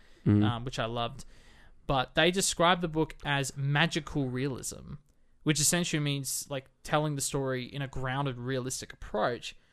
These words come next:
Speaker 2: with s-, little elements of surrealism
Speaker 1: Yeah.
Speaker 2: or, like, a magical presence.
Speaker 1: It's more a phenomenon, like, an unexplained phenomenon. Like, I don't think
Speaker 2: Yeah.
Speaker 1: this is directly to, when I say religion, it,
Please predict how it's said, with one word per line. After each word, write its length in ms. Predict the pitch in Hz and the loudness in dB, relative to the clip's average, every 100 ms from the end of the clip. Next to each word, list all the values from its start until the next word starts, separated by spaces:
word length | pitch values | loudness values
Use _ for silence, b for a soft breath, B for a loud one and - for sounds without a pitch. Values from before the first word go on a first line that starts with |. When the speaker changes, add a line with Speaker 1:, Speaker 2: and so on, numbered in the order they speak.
| _ - | _ 2
Speaker 2:
with 160 | 165 | 2
s-, 240 | - - - | 2 -8 0
little 400 | 175 180 156 - | 8 8 8 0
elements 600 | 156 151 139 120 104 - | 0 2 2 0 -6 -8
of 140 | 139 - | -6 -4
surrealism 760 | 143 123 123 120 - - 131 | -4 -4 -4 -6 -8 -8 -4
Speaker 1:
Yeah. 140 | 98 - | -2 -2
Speaker 2:
or, 60 | |
like, 160 | 127 131 | -6 -8
a 40 | |
magical 540 | 131 120 - 120 - - - | -8 -10 -10 -14 -14 -12 -10
presence. 520 | - 95 85 - - b b | -10 -10 -12 -12 -12 b b
Speaker 1:
It's 100 | - | 0
more 160 | 156 147 | 6 6
a 40 | |
phenomenon, 680 | - 135 117 107 104 101 101 | 6 4 6 6 4 2 -2
like, 180 | 107 104 | -2 4
an 60 | 117 | 6
unexplained 540 | 113 110 - 110 101 | 6 4 0 0 0
phenomenon. 480 | 101 110 107 92 95 - | -2 -2 -2 -4 -2 6
Like, 180 | 147 | 8
I 80 | 180 | 10
don't 160 | 202 202 | 10 10
think 120 | 160 | 8
Speaker 2:
Yeah. 20 | |
Speaker 1:
this 160 | 131 123 | 4 2
is 100 | 107 | 6
directly 480 | 117 117 117 110 101 | 8 8 6 2 0
to, 160 | - 139 | -4 2
when 120 | 127 | 6
I 120 | 139 | 8
say 500 | 175 196 185 151 139 | 8 8 8 6 -4
religion, 680 | 120 107 107 95 107 98 - - | -2 0 0 -4 -6 -8 -8 -8
it, 600 | 120 117 104 120 - | -6 -4 -6 -8 -10